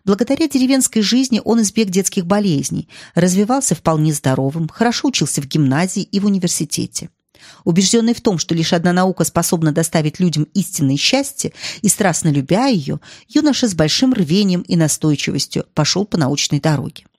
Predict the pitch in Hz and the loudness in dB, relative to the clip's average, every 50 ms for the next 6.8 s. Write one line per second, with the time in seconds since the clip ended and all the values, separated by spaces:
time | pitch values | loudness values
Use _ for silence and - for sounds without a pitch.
0 | _ _ _ _ _ _ - - - - - - - 175 160 156 165 160 - - | _ _ _ _ _ _ -20 -20 -20 -20 -6 -2 0 0 2 0 -2 -2 0 0
1 | 202 240 262 262 262 262 262 247 196 147 - - - - - _ - - - - | 0 2 2 2 4 4 4 4 4 2 0 -2 -8 -10 -12 _ -18 -20 -20 -6
2 | - - 196 240 - 269 247 - 269 247 262 254 - - 233 233 226 226 226 202 | -2 0 0 2 2 0 0 0 0 2 0 0 2 2 2 2 2 2 0 0
3 | - _ - 202 214 233 240 - 311 330 311 233 175 160 151 143 160 165 165 147 | -2 _ 0 2 2 2 2 2 2 2 4 4 2 2 2 2 0 0 0 -2
4 | 151 156 131 - - 175 - _ - 170 180 175 - 202 196 - 277 285 - - | -2 -4 -6 -6 -8 -12 -8 _ 0 2 2 2 2 0 0 0 0 0 0 -2
5 | - 151 196 233 233 214 - - 196 208 - - 208 - 202 180 151 156 175 180 | -2 0 2 2 2 0 0 0 -2 0 0 -2 -2 0 0 0 0 0 0 0
6 | 180 - - 214 214 196 175 131 123 - - - - 165 160 | -2 -2 -2 -2 -2 0 -2 -2 -2 -4 -8 -10 -12 -12 -12